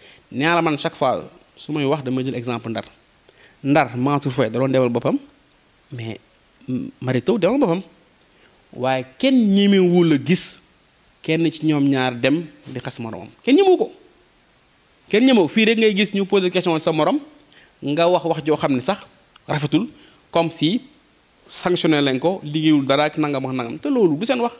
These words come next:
ki war a sanctionné kenn la, président de la République moo war a sanctionné, mais Tivaouane fii rëyul yenn rëy yoo, yoo xam ne tey war nañu mën a am yenn problème yi. Dañoo war a jàppalante, doon benn, kenn ku nekk jàpp sa morom, xam ni lii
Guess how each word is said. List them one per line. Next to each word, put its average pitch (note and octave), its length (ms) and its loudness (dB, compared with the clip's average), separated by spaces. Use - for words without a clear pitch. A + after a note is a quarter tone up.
ki - 120 -10
war A#3 120 0
a A3 60 -2
sanctionné E3+ 340 -2
kenn G3 260 -2
la, - 100 -8
président F#3+ 300 2
de F3+ 80 2
la F3+ 140 2
République F#3+ 240 -8
moo F3 140 0
war F#3 100 2
a F3+ 60 2
sanctionné, F#3+ 340 0
mais F#3 160 0
Tivaouane F#3 380 2
fii F3+ 220 0
rëyul G#3 280 4
yenn G3 220 2
rëy F#3 160 2
yoo, E3 160 2
yoo E3 140 -2
xam E3 160 0
ne D#3 80 0
tey E3+ 220 -2
war C#3+ 120 -8
nañu D3 160 -4
mën C#3 180 -4
a - 60 -10
am C3 120 -6
yenn A#2+ 140 -6
problème A#2+ 360 -4
yi. A#2 60 -8
Dañoo C#3+ 240 -6
war C3+ 80 -4
a B2+ 60 -6
jàppalante, B2 640 -4
doon C3+ 360 -2
benn, B2+ 520 -2
kenn C#3+ 240 -4
ku C#3+ 140 -6
nekk C#3+ 340 -2
jàpp C3+ 220 -2
sa C3+ 100 -8
morom, B2+ 240 -4
xam E3+ 240 -4
ni C#3+ 80 4
lii D3 340 0